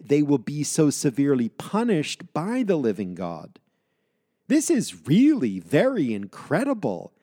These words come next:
In verse nine, the men will be scorched with fierce heat. They will be set on fire, and yet still they blaspheme God and will not repent. In verse ten, they are in so much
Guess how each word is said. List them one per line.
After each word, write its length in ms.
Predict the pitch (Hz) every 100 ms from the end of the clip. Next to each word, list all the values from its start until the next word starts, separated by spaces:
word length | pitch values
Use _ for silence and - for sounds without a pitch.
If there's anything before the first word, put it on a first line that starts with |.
| _ _ _ _ _
In 100 | 127
verse 380 | 127 262 262 -
nine, 480 | 139 170 247 220 147
the 80 | 123
men 340 | 127 151 220
will 100 | 202
be 160 | 139 143
scorched 680 | - - 160 190 202 - 147
with 120 | 131
fierce 440 | - 151 139 -
heat. 440 | - 247 190 - - _ _ _ _ -
They 120 | 175
will 140 | 180
be 220 | 120 139
set 320 | 127 - 190 196
on 220 | 160 127
fire, 760 | - 147 180 277 202 101 95 -
and 280 | 170 185 135
yet 400 | 165 196 202 - _ -
still 1120 | - - - - - 269 269 254 180 110 98 - -
they 160 | - 165
blaspheme 1080 | - - 160 202 240 226 - 202 208 220 185
God 640 | 135 127 147 190 226 - 165
and 220 | 156 135
will 200 | 139 127
not 720 | 113 107 110 123 165 269 - -
repent. 720 | 123 110 - 123 131 233 - _ _ _ _ _ _ _ _ _ _ _
In 140 | - 82
verse 320 | 127 147 -
ten, 400 | - 180 247 180
they 120 | 131
are 120 | 131
in 80 | 127
so 260 | 113 175 170
much 280 | 160 -